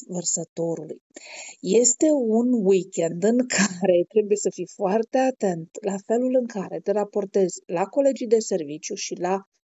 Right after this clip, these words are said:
șefi sau superiori ierarhici. Chiar dacă e weekend și fiecare e acasă la el, s-ar putea să păstrezi legătura, uh, cu un coleg de serviciu și să <clears throat>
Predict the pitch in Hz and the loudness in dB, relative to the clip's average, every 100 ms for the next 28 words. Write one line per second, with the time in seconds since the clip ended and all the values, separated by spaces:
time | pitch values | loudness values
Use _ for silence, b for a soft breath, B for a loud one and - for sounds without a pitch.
0 | _ - 185 196 - 170 - 165 156 156 | _ 0 2 2 0 -2 -4 -6 -4 0
1 | 180 185 160 185 185 175 160 - - - | 0 0 2 2 4 4 2 -4 -20 -18
2 | - B B B B B - 214 226 269 | -20 B B B B B 2 4 4 4
3 | 285 277 240 233 233 226 220 - - 185 | 6 6 6 4 2 2 2 -2 2 2
4 | 202 208 208 202 190 185 175 165 - 127 | 4 4 6 6 4 4 2 0 -2 -8
5 | 95 151 196 202 202 B B - 196 233 | -2 4 4 4 0 B B -10 0 2
6 | 269 - 277 175 160 170 - 202 185 - | 2 0 0 2 2 2 2 2 2 0
7 | 190 190 190 196 214 190 190 - 143 139 | 0 4 2 4 2 4 0 0 -4 0
8 | 151 156 - 180 175 165 160 - 214 214 | 0 -2 -2 2 4 4 2 0 0 2
9 | - 190 196 185 170 160 170 165 165 175 | 0 -2 -2 2 4 4 2 4 4 4
10 | - 160 160 131 - - _ - B B | 2 0 -2 -8 -12 -18 _ -20 B B
11 | B B - - 233 247 240 233 226 233 | B B -4 0 2 4 4 2 2 2
12 | - 247 240 226 214 226 - - 254 247 | 4 6 6 6 4 -2 -6 2 4 6
13 | 220 185 | 4 0